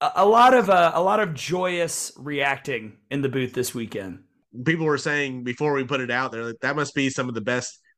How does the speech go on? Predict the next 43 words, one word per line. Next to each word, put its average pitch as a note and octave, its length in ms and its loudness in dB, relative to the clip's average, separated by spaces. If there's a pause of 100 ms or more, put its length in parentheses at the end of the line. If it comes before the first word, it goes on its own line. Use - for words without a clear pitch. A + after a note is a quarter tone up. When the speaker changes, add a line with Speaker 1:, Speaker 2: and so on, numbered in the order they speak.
Speaker 2:
GoPro C3+ 440 -2
footage B2+ 320 -8
you A2+ 80 -4
have." A#2+ 340 -2
And G#2+ 100 -8
I, A2 100 -4
I A#2 240 -4
was A#2+ 120 -2
saying, B2 260 -2 (380)
"I A#2+ 160 0
don't D3+ 440 -2 (340)
really D3+ 400 2
know G3 180 0
what F3+ 140 0
happened. E3+ 540 -4
I C3+ 100 -2
know F#3 240 0
at - 80 -12
some G#3+ 240 -4
point G3+ 260 -4
I C3+ 120 -6
think F#3 320 -8
Gray C#3+ 320 -2
tackled D#3 480 -4
me, G3+ 320 0 (280)
but C#3+ 120 0
I, C3 200 -2
other D3 220 2
Speaker 1:
That's F3+ 160 0
Speaker 2:
than - 80 4
Speaker 1:
what D#4+ 40 4
Speaker 2:
that" D4 160 6
Speaker 1:
I - 20 6
was D#4+ 260 6
saying A#3 320 4
to G#3+ 80 4
people. F#3+ 220 2
Speaker 2:
Right. F3+ 200 6
Speaker 1:
I - 40 -14
said, G#3+ 160 4
"I F#3+ 140 6
tackled F#3+ 500 0
Tom." E3 560 0